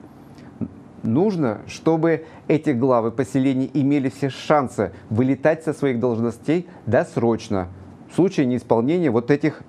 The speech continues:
требований. Тогда не зашевелятся, тогда не из-под губы будут разговаривать с крестьянином, как это сейчас происходит, а как их помощники. Мы надеемся, что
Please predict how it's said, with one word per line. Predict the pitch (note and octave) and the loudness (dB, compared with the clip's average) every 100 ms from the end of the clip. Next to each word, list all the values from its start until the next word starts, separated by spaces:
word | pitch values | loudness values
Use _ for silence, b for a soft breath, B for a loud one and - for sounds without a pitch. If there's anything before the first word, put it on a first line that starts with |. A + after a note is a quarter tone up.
| - | -2
требований. | C3 C3 F#2+ E2+ F2+ - - - - - - G#2+ | 0 0 -2 -6 -10 -14 -20 -20 -20 -20 -6 -2
Тогда | G#2 A2+ | 0 0
не | A2 | 0
зашевелятся, | G2+ A#2 D3 D#3+ C3 A2+ A2+ | -2 -2 0 0 0 -2 -2
тогда | A2 A2+ D#3+ - B | 0 2 2 0 B
не | B2+ | -2
из-под | C3+ C#3+ B2 | 0 0 0
губы | A#2 C3+ A3+ | 2 2 2
будут | F3 D#3+ C3 | 2 2 2
разговаривать | A#2+ A#2 D3+ D#3+ A#2+ G#2+ | 0 2 4 4 2 -2
с | - | -2
крестьянином, | C#3 - E3+ C#3 A2 G#2+ | -4 0 2 2 0 2
как | C#3+ B2 | 2 0
это | B2 | -2
сейчас | A#2 C3 C#3 B2 | -2 0 0 0
происходит, | - B2 B2 C#3 G#2+ F#2 - B B B | 0 -2 0 -2 -2 -4 -10 B B B
а | |
как | F2+ A2+ - | -2 -4 -2
их | G2+ - | -6 -4
помощники. | - C3+ B2+ F#2 G2 F2+ G2+ - - - - - - B B B B B B B B - - | 0 0 -2 -6 -10 -10 -12 -16 -20 -20 -20 -20 -20 B B B B B B B B -20 -4
Мы | A#2 F#3 | 2 4
надеемся, | F#3 D#3 D#3+ C#3+ A#2+ A#2 | 4 2 2 2 0 -2
что | - C3+ C3 B2+ | 2 2 4 2